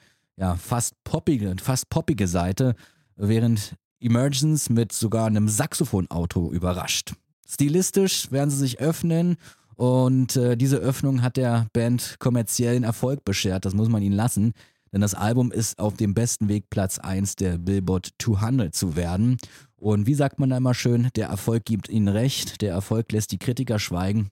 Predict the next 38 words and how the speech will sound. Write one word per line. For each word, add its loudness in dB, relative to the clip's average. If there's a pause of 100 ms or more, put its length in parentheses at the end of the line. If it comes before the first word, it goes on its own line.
Ja, -2
du -6
weißt, -8
was -8
ich -12
meine. -8 (800)
Even 4
in 2
Arcadia 0 (340)
erweitert 0
außerdem 2
das 0
Sleep -2
Token-Universum. -2
Ist 0
ja 2
eine 2
riesengroße 2
Bandmythologie. 0 (400)
Es -16
gibt -2
da 2
neue 2
Elemente, 2
da -4
gibt's, -4
ähm, 2 (340)
ja, 0 (240)
ja, -18 (180)
was -12
soll -4
man 0
sagen, 2
mal 2
erstmal 0
sagen 2
wir 4
mal, 2